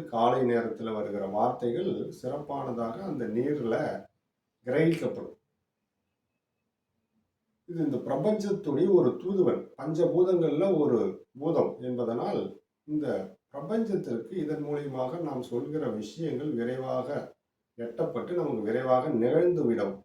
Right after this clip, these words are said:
விடும். அதனால தான் இந்த மாதிரி டெக்னிக்ல முன்னோர்கள் பல விதங்கள்லயும் சொல்லியிருக்கிறாங்க.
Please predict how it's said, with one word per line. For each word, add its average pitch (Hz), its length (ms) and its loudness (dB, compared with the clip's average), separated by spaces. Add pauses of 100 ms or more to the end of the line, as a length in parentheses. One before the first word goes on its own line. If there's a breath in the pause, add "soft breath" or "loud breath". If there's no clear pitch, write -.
(140)
விடும். 127 260 -2 (1700)
அதனால 151 300 2 (160)
தான் 196 160 0 (100)
இந்த 143 140 0 (100)
மாதிரி 175 300 2
டெக்னிக்ல 139 560 0 (220)
முன்னோர்கள் 135 600 0
பல 123 240 -2
விதங்கள்லயும் 175 520 2
சொல்லியிருக்கிறாங்க. 123 540 -4